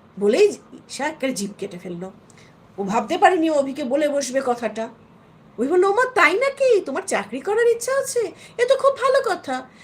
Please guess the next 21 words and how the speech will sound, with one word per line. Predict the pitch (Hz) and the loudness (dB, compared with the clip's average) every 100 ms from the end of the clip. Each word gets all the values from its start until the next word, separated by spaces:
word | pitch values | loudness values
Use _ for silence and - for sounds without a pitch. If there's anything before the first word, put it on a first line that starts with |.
| - | -10
সেদিন | - 453 427 | 0 2 4
তো | 415 | 0
তোমার | 415 392 359 | -2 -2 0
মা | 339 | 2
বাবা | 320 320 | 2 2
বললেন | 311 320 311 294 | 0 -2 -2 -4
তুমি | 277 285 | -4 -4
সংসারী | 240 208 233 262 269 | -4 -4 -4 -4 -4
হতে | 262 254 | -4 -6
চাও। | - _ _ 262 247 254 - - | -8 _ _ -4 -4 -6 -18 -12
আমার | 185 190 185 | -8 -6 -4
অবশ্য | 220 359 466 | -2 -2 -2
কোনো | 466 440 | 0 0
আপত্তি | 370 240 233 190 | 0 -2 -6 -6
নেই, | 185 180 | -6 -4
তুমি | 226 | -6
চাকরি | 262 262 262 269 | -4 -6 -6 -10
করবে | 285 285 247 339 359 | -8 -8 -6 -4 -2
বা | 254 247 | 0 -2
সংসার | 220 214 269 | -4 -6 -8
করবে, | - 302 269 302 | -8 -10 -8 -8